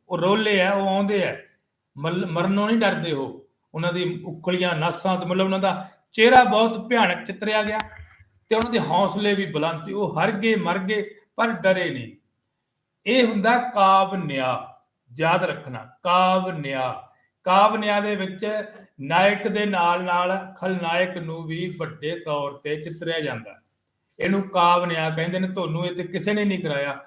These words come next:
ਤੇ ਨਾ ਕਰਾਉਣਾ, ਠੀਕ ਹੈ? ਕਾਵਿ ਨਿਆਂ ਕਹਿੰਦੇ ਆ ਜਦੋਂ ਨਾਇਕ ਦੇ ਨਾਲ ਨਾਲ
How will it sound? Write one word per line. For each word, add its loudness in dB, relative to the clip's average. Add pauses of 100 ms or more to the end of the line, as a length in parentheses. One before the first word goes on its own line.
(140)
ਤੇ -14
ਨਾ -2
ਕਰਾਉਣਾ, -8 (720)
ਠੀਕ -2
ਹੈ? 2
ਕਾਵਿ 6
ਨਿਆਂ 2
ਕਹਿੰਦੇ 0
ਆ 0 (300)
ਜਦੋਂ 4
ਨਾਇਕ 2
ਦੇ -2
ਨਾਲ -2
ਨਾਲ -6